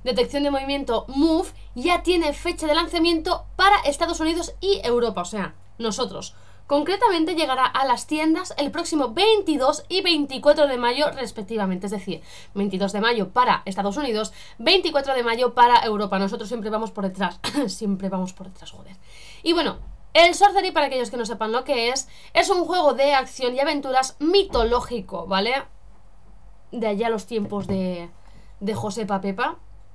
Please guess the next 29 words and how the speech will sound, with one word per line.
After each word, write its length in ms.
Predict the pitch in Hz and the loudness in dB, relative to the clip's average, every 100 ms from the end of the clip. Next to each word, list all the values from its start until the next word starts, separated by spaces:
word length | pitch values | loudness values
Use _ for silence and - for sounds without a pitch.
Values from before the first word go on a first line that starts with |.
| - - - - | -20 -20 -14 0
¿vale? 280 | 254 302 311 | 4 4 4
En 120 | 320 | 0
el 80 | 349 | 0
que 80 | 349 | 0
acompañaremos 680 | 320 294 294 277 302 302 285 | 0 2 2 2 2 0 2
a 100 | 269 | 2
un 160 | 294 | 2
joven 300 | 311 320 320 | 4 4 4
mago 340 | 277 233 247 269 - - - | 2 0 0 -2 -10 -10 -6
que 100 | 311 | 0
puede 160 | 339 370 | 2 2
utilizar 580 | 349 302 285 294 330 - - - - - - - | -2 -4 0 4 4 2 -14 -20 -20 -20 -20 -4
diversos 400 | 330 359 359 311 | 0 2 0 -2
hechizos 640 | 349 311 294 294 302 339 - - | -4 -4 0 4 4 2 -10 -2
para 160 | 302 349 | 2 2
acabar 220 | 311 302 | 2 0
con 140 | 311 | -2
sus 160 | 285 - | -6 -6
enemigos. 500 | 240 226 214 196 - - - | -4 -2 0 -2 -4 -16 -6
Creo 280 | 320 403 330 | 2 2 4
que 160 | 294 | 2
este 400 | 302 339 - 269 | 4 0 -2 -4
juego 480 | 214 285 302 254 254 277 | -2 2 2 2 0 -2
es 160 | 277 | -2
el 120 | 311 | -2
famoso 520 | 285 285 269 311 311 - | -2 2 4 4 0 2
juego 300 | 285 302 302 | 6 6 4
que 240 | 285 311 - - - | 0 0 -8 -20 -16
salió 680 | - 294 285 302 320 330 | -2 4 4 6 6 4